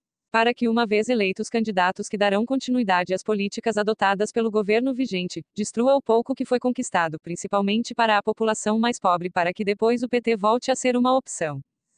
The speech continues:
Assim como me levantei contra o impeachment, me levanto agora para dizer:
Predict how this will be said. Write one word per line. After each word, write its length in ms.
Assim 280
como 240
me 100
levantei 460
contra 320
o 20
impeachment, 640
me 160
levanto 400
agora 380
para 200
dizer: 380